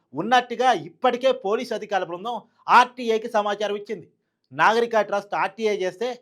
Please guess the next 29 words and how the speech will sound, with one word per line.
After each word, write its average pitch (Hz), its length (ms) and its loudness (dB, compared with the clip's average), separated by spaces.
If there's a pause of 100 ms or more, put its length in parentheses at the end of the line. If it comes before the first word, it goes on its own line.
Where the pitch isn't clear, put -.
(400)
ఆర్టీఐ 226 560 2
ద్వారా 214 420 6
వచ్చినటువంటి 214 520 -4
సమాచారం, 175 520 -6
మన 165 140 -8
సొంతంగా 180 480 -8
చెప్తున్న 180 260 -12
సమాచారం 151 460 -10
కాదు. 98 160 -20 (400)
ఈ 202 140 0
నాలుగు 208 320 2
వందల 226 200 -4
యాభై 208 240 2
రెండు 202 220 -6
మరణాలు 185 640 0 (300)
ఒక 175 160 0
పది 165 320 -2
సంవత్సరాల 208 420 -4
కాలంలో 175 540 -2 (360)
ఒకే 254 340 6
ఏరియాలో 226 360 4
అసహజ 226 360 0
మరణాలు 208 380 -2
కావటం 185 420 -4
ఏంటి 170 320 -16 (420)
అంటే 214 140 -4
ఏం 202 320 0
జరుగుతుంది 233 460 -4
అక్కడ? 180 340 -6